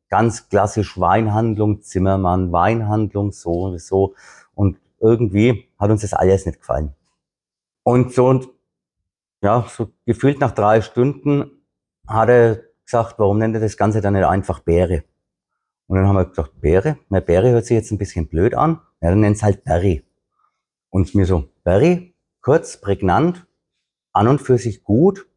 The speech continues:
lässt sich was draus machen.“ Und dann haben wir ein bisschen nachrecherchiert, was, ähm, namensmäßig möglich ist. Und dann sind wir, haben wir festgestellt,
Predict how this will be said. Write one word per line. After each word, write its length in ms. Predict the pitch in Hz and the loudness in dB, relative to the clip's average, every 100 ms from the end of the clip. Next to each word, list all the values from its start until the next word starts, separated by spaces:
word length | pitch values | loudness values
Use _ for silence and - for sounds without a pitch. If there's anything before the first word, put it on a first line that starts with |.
| _ _ _ _ _ _ _ _ - - - | _ _ _ _ _ _ _ _ -20 -20 -4
lässt 280 | 104 110 - | 0 0 0
sich 140 | 120 | -2
was 200 | 110 101 | -2 -2
draus 340 | - 98 95 - | -2 -2 -2 -2
machen.“ 360 | 76 71 64 - _ _ _ _ _ _ _ _ - | -4 -4 -8 -12 _ _ _ _ _ _ _ _ -2
Und 80 | 127 | 2
dann 100 | 127 | 4
haben 140 | 131 | 4
wir 300 | 143 - - _ _ _ _ _ _ - | 2 0 -4 _ _ _ _ _ _ -10
ein 120 | - | -2
bisschen 300 | 143 135 117 | 0 2 4
nachrecherchiert, 1040 | 95 143 - 165 170 160 - 170 175 - _ _ - | 4 2 0 0 0 -2 -2 -2 -2 -4 _ _ -8
was, 600 | 101 113 113 - - - _ _ _ - | 0 0 -2 -10 -20 -20 _ _ _ -2
ähm, 500 | 107 110 110 101 82 | 2 2 2 2 2
namensmäßig 920 | 92 95 127 135 - 117 113 107 - | 2 2 2 -2 -4 -4 -2 -6 -8
möglich 440 | 92 101 131 175 - | -2 0 0 -2 -2
ist. 160 | 131 | -2
Und 80 | 143 | 0
dann 140 | 139 120 | 0 0
sind 120 | 120 | -2
wir, 140 | 110 - - | -4 -4 -4
haben 100 | 113 | -2
wir 100 | 107 | 0
festgestellt, 680 | 113 - - - 127 127 | -2 -4 -6 0 2 0